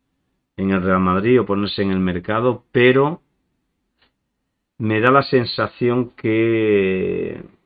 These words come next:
la charla, la pequeña charla que va a tener con Ancelotti le va definitivamente a convencer para que, para que siga en el Real Madrid.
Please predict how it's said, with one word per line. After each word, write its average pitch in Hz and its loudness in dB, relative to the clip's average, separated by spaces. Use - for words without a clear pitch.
la 98 -4
charla, 127 2
la 110 0
pequeña 113 -4
charla 113 -4
que 95 -2
va 98 2
a 104 0
tener 104 -2
con 95 -4
Ancelotti 104 -2
le 90 -2
va 90 -4
definitivamente 90 -4
a 90 -4
convencer 92 -6
para 87 -6
que, 80 -8
para 87 -2
que 87 -8
siga 95 -2
en 92 -2
el 82 -6
Real 82 -4
Madrid. 76 -10